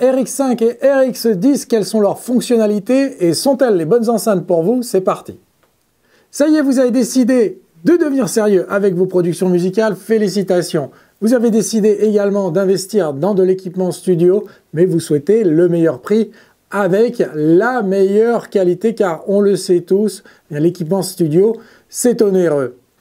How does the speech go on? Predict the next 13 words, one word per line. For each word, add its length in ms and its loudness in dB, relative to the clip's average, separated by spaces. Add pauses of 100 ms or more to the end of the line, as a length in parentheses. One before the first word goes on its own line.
(120)
Ceci, 540 2
Devine 640 0
l'a 200 2
bien 200 0
compris, 400 -2
ça 160 0
fait 100 0
déjà 260 0
quelques 380 -2
temps 160 0
qu'il 160 -2
nous 220 0
impressionne 720 0